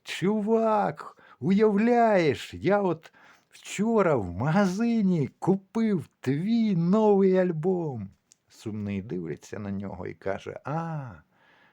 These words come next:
так це був ти". Це я до чого? До того, що всі ваші лайки на вайберах, фейсбуках, месенджерах, телеграмах, вони ніяк не реагують на алгоритми Фейс-,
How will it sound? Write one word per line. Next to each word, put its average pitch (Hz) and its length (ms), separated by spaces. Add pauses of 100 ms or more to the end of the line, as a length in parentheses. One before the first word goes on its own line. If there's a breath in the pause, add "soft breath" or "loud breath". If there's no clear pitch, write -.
так 101 180
це 143 220
був 117 240
ти". 131 440 (680 loud breath)
Це 175 180
я 165 140
до 107 260
чого? 78 460
До 90 160
того, 156 300
що 120 260
всі - 260
ваші 120 300
лайки 107 440
на 95 160
вайберах, 95 720 (220 soft breath)
фейсбуках, 95 840
месенджерах, 101 920 (440 loud breath)
телеграмах, 110 840
вони 107 520
ніяк 101 580
не 107 280 (140)
реагують 98 680
на 107 260
алгоритми 92 800 (240)
Фейс-, 85 340